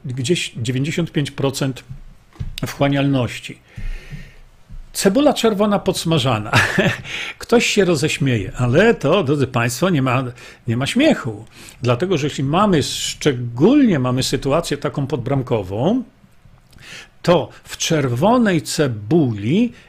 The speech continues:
jest bardzo dużo kwercetyny, a jak ją podgrzejemy, to jej jest jeszcze więcej, jeszcze więcej.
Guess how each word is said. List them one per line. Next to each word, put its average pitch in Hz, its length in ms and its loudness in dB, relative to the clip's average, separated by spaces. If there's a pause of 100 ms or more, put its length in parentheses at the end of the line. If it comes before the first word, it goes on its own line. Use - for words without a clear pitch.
(120)
jest 147 260 -2
bardzo 180 760 -2
dużo 151 500 2
kwercetyny, 147 680 0 (240)
a 123 120 0
jak 143 200 2
ją 135 100 2
podgrzejemy, 143 880 2 (220)
to 147 100 0
jej 143 200 4
jest 139 320 -2
jeszcze 190 500 2
więcej, 185 560 4 (260)
jeszcze 185 480 4
więcej. 180 400 0